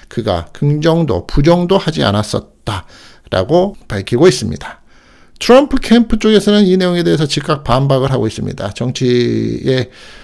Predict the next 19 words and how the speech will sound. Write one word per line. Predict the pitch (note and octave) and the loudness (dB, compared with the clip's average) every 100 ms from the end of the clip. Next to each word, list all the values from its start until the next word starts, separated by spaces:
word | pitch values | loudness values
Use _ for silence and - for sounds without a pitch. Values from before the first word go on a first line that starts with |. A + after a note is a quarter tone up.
| - | -10
대통령 | - A#2+ B2 A#2 | -6 0 0 0
선거 | C3 G#2+ | 0 -2
전이니까 | A2+ B2+ B2+ G#2 F#2+ | -2 -2 -2 -4 -4
그러겠죠. | A2 A2 G2+ - - C#3+ | -4 -4 -6 -10 -10 0
스티븐 | F#3 F#3+ G#3+ G#3+ | 6 6 6 4
청 | - G#3 G#3 G#3 | 2 2 4 4
대변인은 | E3 D#3+ E3+ D#3 F2 C3 - | 2 2 0 -2 -4 -4 -4
밥 | - B2 C#3+ C#3+ - | 2 4 4 2 -4
우드워드가 | C3+ F3+ G3+ G#3 D3+ F2+ D#2+ F2+ D#3+ | 0 0 0 0 0 -2 -4 -4 -6
지어낸 | - - C3+ D3+ D#3 | -4 2 2 4 2
이야기는 | C#3+ E3 D#3+ G2+ F#2+ | 4 4 2 -2 -4
하나도 | - - G#3 G#3 A2+ | -8 -2 0 0 -2
사실이 | - - C#3+ D3+ - F#3 F#3+ | -6 -2 0 0 -2 -4 -2
아니다라며 | G3 F#3+ F3+ E3 - - E3 F2+ A2 F#3 - - - - - | -2 -2 -2 -2 -2 -2 -2 -2 -2 -6 -14 -20 -20 -20 -14
할인 | - A3 B3 B3 A#3 | 0 2 4 4 2
서점의 | - A3+ A3 A3 G#3+ G#3+ G#3 | 0 -2 0 4 4 4 0
소설 | - A#3+ A#3 A#3+ A#3+ A3 | 0 -2 0 0 0 -2
구석에 | - F3+ F#3 F#3 F#3+ F#3+ | -6 0 2 2 2 0
속하거나 | F3+ - G#3+ F3 A#2 - F#2+ G2+ D3+ | -2 -6 0 0 0 -4 -4 -4 -4